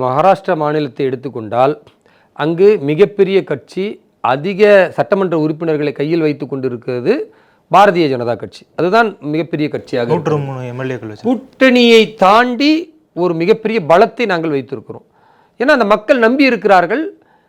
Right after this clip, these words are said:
Speaker 1: சிவசேனாவை விட, காங்கிரஸை விட, சரத்பவாருடைய கட்சிகளை எல்லாம் விட பாரதிய ஜனதா கட்சி தான் இனி எங்களுக்கு தேவை. அதனால தான் அவ்வளவு கூடுதலான ஒரு சட்டமன்ற உறுப்பினர்களை எங்களுக்கு வாய்ப்புகளை வழங்கியிருக்கிறாங்க. அதே வேளையில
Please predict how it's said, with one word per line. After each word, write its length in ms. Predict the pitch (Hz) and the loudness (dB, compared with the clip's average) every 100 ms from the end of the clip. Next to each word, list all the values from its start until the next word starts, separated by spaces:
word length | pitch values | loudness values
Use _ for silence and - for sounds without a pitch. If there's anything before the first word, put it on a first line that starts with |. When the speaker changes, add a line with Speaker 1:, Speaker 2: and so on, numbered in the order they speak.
| _ - | _ -4
Speaker 1:
சிவசேனாவை 720 | 190 247 151 226 208 196 185 180 | 0 2 4 6 6 4 2 2
விட, 120 | 247 262 - _ _ _ - | 2 2 0 _ _ _ 2
காங்கிரஸை 560 | 190 226 220 208 190 165 | 4 4 2 2 0 0
விட, 120 | 190 233 254 - _ _ _ - | 4 4 2 -4 _ _ _ 0
சரத்பவாருடைய 760 | 185 202 - 202 196 185 175 165 | 0 0 0 4 4 2 -2 -4
கட்சிகளை 360 | 156 190 175 175 | -4 -2 0 2
எல்லாம் 240 | 180 226 208 | 4 4 2
விட 120 | 208 262 311 - _ _ _ - 127 | 2 2 2 -2 _ _ _ -4 4
பாரதிய 420 | 190 269 277 285 262 | 6 6 4 2 2
ஜனதா 300 | 240 240 247 - | 2 4 2 2
கட்சி 180 | - 220 | -4 0
தான் 160 | 302 277 | 0 2
இனி 100 | 233 220 | 0 -2
எங்களுக்கு 280 | 196 165 - 185 | -2 -4 -2 0
தேவை. 240 | 165 143 - | 0 -4 -8
அதனால 380 | 139 196 214 208 285 | -8 0 2 4 2
தான் 100 | 349 - _ | 0 -4 _
அவ்வளவு 500 | 160 202 269 262 214 - | -2 2 4 2 -2 -6
கூடுதலான 580 | 262 254 240 240 262 247 | -2 2 4 4 4 2
ஒரு 100 | 202 180 | 0 -2
சட்டமன்ற 340 | 226 214 185 170 | -6 -6 -6 -6
உறுப்பினர்களை 500 | 170 170 147 170 240 | -6 -6 -4 0 0
எங்களுக்கு 380 | 190 170 143 220 185 | 0 -2 -2 -2 2
வாய்ப்புகளை 440 | 175 160 135 160 185 | 2 0 -6 -2 0
வழங்கியிருக்கிறாங்க. 560 | 147 143 123 120 110 101 _ _ _ _ _ _ 139 | 0 -2 -8 -10 -18 -18 _ _ _ _ _ _ -4
அதே 160 | 214 302 | 0 2
வேளையில 320 | 208 143 127 | 2 2 2